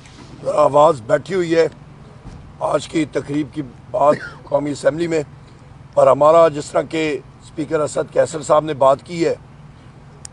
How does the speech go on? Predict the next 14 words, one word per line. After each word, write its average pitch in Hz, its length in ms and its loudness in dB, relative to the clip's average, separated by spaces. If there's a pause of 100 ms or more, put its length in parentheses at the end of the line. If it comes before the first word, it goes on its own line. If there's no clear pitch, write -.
मुल्क 165 400 2
में 185 220 0
हम 156 200 0
लोग 170 180 -4
चाहते 170 380 0
हैं 170 160 -4
कि 156 160 -6
जमहूरी 147 540 -6
पार्लिमानी 151 760 0 (200)
निज़ाम 139 420 0
का 135 320 -2
राज 123 500 -2
होना 123 180 -6
चाहिए, 107 340 -12